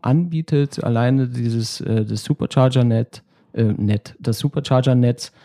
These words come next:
ähm, macht einfach das, das Auto zu, zu was ganz Besonderem. Da ist einfach alles,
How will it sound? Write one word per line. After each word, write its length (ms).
ähm, 400
macht 300
einfach 420
das, 340
das 280
Auto 640
zu, 560
zu 180
was 180
ganz 220
Besonderem. 500
Da 140
ist 140
einfach 340
alles, 420